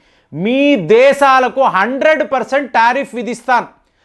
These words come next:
అంటే మీరు అమెరికాను మర్చిపోండి, అమెరికా మార్కెట్లోకి మీరు రాలేరు. ఎవరు? భారత్, చైనా, రష్యా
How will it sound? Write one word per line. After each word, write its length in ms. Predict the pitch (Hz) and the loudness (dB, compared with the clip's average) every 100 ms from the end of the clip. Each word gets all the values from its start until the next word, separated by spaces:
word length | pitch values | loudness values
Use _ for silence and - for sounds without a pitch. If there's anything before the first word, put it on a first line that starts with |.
| _ - | _ -8
అంటే 320 | 147 175 214 | -6 0 0
మీరు 380 | 233 233 240 262 | 0 -4 -2 0
అమెరికాను 640 | 220 208 240 233 226 226 | -2 -2 -6 -2 -2 -2
మర్చిపోండి, 880 | 220 202 202 302 240 254 220 226 208 | -2 -2 -2 -4 0 0 2 -2 -2
అమెరికా 640 | 160 208 262 262 254 247 | -4 -2 -2 -2 0 0
మార్కెట్లోకి 920 | 247 202 214 254 262 269 214 233 220 269 | 0 0 0 0 0 -4 -2 -6 -6 -8
మీరు 280 | 220 220 | -8 -6
రాలేరు. 760 | 226 190 208 247 240 208 233 139 _ _ | -2 2 2 2 0 0 -4 -8 _ _
ఎవరు? 420 | 135 180 247 320 - _ _ 101 | -10 -4 -2 -4 -8 _ _ -6
భారత్, 720 | 113 160 202 240 240 285 294 - | 0 2 2 0 -6 -10 -8 -2
చైనా, 360 | 202 240 262 277 | -2 0 0 0
రష్యా 460 | 202 - - 254 | -2 -6 -2 -2